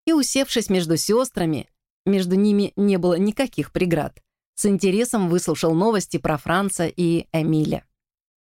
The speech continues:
«Разразилась эпидемия. Боюсь, она скосит все твое стадо. Готовься, Джо. Следующие десять лет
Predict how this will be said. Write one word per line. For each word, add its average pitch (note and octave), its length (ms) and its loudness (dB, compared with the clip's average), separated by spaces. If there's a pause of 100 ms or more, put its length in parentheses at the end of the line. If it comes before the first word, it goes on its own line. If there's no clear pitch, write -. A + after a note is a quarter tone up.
(160)
«Разразилась E3+ 760 0
эпидемия. F3+ 800 0 (400)
Боюсь, G#3 600 0
она G3 260 0
скосит A3 520 -4
все - 340 -2
твое G#3+ 300 0
стадо. A3+ 540 -2 (480)
Готовься, F#3+ 540 0
Джо. E3+ 420 0 (500)
Следующие F#3 640 0
десять F#3 420 -2
лет F#3+ 380 0